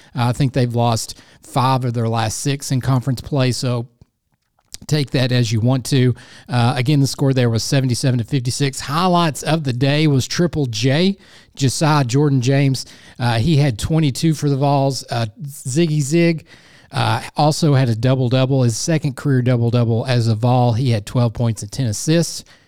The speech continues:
hence the double-double. And then Juwan Phillips had ten points as well, along with Tyreek Key. Uh, Santee still looked a little beaten and banged up.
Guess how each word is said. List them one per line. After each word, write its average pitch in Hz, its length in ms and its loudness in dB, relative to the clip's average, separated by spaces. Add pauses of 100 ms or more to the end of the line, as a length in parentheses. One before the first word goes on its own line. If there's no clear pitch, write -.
(120)
hence 139 340 -2
the 123 100 -2
double-double. 127 640 0
And 123 220 0
then 123 220 2
Juwan 127 360 0
Phillips 131 500 -4
had 113 260 -6
ten 143 280 -4
points 127 320 -2
as 110 120 -6
well, 135 320 2 (840)
along 123 340 2
with 120 140 0
Tyreek 120 480 -4
Key. 151 340 0 (480)
Uh, 143 280 -2
Santee 214 540 0
still 202 260 0
looked 190 180 0
a 185 40 2
little 175 180 4
beaten 160 280 0
and 139 120 2
banged 151 280 2
up. 165 300 0